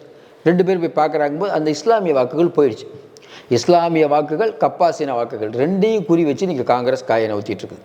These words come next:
குறிப்பா கப்பாஸ்ல பாதி பேர் ஓட்டு போட்டாவே போதும் இன்னைக்கு காங்கிரஸுக்கு. அதற்கு அந்த சமுதாய தலைவர்களை சந்தித்து பேசவும் ஒரு பெரிய யாத்திரை தொடங்கும். இன்னைக்கு ஷர்மிளா முயற்சி பண்ணாங்க, அவங்க, அவங்க மகன் கல்யாணத்துக்கு பின்னாடி போவாங்க அப்படிங்கிற மாதிரி சொல்றாங்க.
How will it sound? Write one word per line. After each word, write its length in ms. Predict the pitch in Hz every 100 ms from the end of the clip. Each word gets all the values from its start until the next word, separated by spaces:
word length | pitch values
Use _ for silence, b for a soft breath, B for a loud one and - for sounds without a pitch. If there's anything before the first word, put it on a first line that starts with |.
| - -
குறிப்பா 380 | 170 165 220 214 - - B B B
கப்பாஸ்ல 520 | - 143 208 196 190 202 -
பாதி 320 | 170 220 208
பேர் 140 | 190 202
ஓட்டு 240 | 180 170
போட்டாவே 400 | 156 156 151 156
போதும் 280 | 165 156 123
இன்னைக்கு 300 | 120 156 131
காங்கிரஸுக்கு. 440 | 131 120 - -
அதற்கு 460 | 143 175 190 139 -
அந்த 220 | 160 151
சமுதாய 440 | 151 151 151 147
தலைவர்களை 360 | 131 127 120 117
சந்தித்து 400 | 107 117 123 120
பேசவும் 480 | 117 113 113 139 185 - B B -
ஒரு 180 | 170
பெரிய 340 | - 156 160 151
யாத்திரை 460 | 120 139 147 123
தொடங்கும். 360 | 110 104 123 202
இன்னைக்கு 240 | 175 131 -
ஷர்மிளா 360 | 127 120 117 135
முயற்சி 220 | 127 123
பண்ணாங்க, 220 | 123 131
அவங்க, 240 | 143 131 110
அவங்க 260 | 135 113 110
மகன் 300 | 117 135 131
கல்யாணத்துக்கு 480 | 127 123 117 107 123
பின்னாடி 180 | 135
போவாங்க 380 | 131 117 113 113
அப்படிங்கிற 300 | 113 107 101
மாதிரி 200 | 110 127 127
சொல்றாங்க. 340 | 120 107